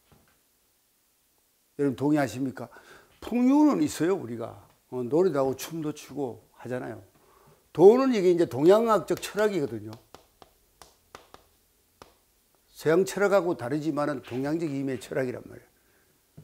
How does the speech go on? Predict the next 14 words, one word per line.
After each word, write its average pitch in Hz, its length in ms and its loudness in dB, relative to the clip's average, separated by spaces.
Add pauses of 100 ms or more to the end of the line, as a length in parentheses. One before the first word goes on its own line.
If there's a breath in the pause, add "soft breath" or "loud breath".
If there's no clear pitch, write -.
(120)
풍류는 220 340 -2
있는데 151 240 -4
도가 127 240 -4
없어. - 280 -14 (3250)
그래서, 180 320 0
어, 180 560 2
노래 175 580 6
부르기를 151 360 0
좋아하고 139 440 2
춤추기를 156 560 -6
좋아하고 123 800 -2
또 131 240 -4
자연과 156 640 0
벗삼아서 117 840 -8